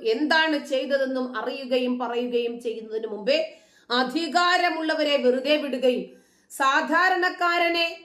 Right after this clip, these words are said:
പിന്നാലെ നടന്ന് ആക്രമിക്കുകയും ചെയ്യുന്ന ഒരു രീതിയാണ് യദുവിന്റെ വിഷയത്തിൽ നമ്മൾ കണ്ടത്. ഇപ്പൊ എന്തായിരുന്നാലും ഈ എം എൽ എക്കും മേയർക്കും അതുപോലെ കണ്ടാലറിയുന്ന ആളുകളായ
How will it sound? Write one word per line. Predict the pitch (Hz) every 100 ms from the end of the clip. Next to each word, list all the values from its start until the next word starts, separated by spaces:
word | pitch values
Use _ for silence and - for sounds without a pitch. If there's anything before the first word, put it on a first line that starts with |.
| _
പിന്നാലെ | 247 262 294 339 370 349
നടന്ന് | 311 302 277
ആക്രമിക്കുകയും | 254 285 285 254 254 254 254 247
ചെയ്യുന്ന | 233 240 233
ഒരു | 226 226
രീതിയാണ് | 220 226 233 233 233 240 185 - _ _
യദുവിന്റെ | 208 226 247 247 220
വിഷയത്തിൽ | 220 - 214 202 202 190
നമ്മൾ | 190 196
കണ്ടത്. | 196 180 - - - _ _ _ -
ഇപ്പൊ | 220 262
എന്തായിരുന്നാലും | 240 262 285 302 294 294 311 311 - 220
ഈ | 240 233
എം | 226 254
എൽ | 277
എക്കും | 277 - 311 359 - _ _ _ _ _ 247
മേയർക്കും | 254 294 320 302 285 294 - -
അതുപോലെ | 220 247 254 247 240 262
കണ്ടാലറിയുന്ന | 294 339 349 320 294 294 277
ആളുകളായ | 247 247 254 247 247 240 220